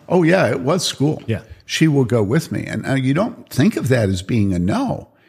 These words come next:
Speaker 1: but an awful lot of being a parent is being jealous for the centrality of your home and family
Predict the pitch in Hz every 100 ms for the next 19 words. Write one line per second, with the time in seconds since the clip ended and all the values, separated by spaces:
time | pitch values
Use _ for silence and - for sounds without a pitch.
0 | _ _ _ _ - 110 160 - 113 120
1 | - 117 185 220 131 113 110 147 190 98
2 | - 120 113 107 - 127 147 175 - 120
3 | 107 123 123 107 101 - 123 - - -
4 | - - _ - 101 110 120 107 127 127
5 | 127 131 92 85 98 160 143 131 139 127
6 | - 131 117 65 -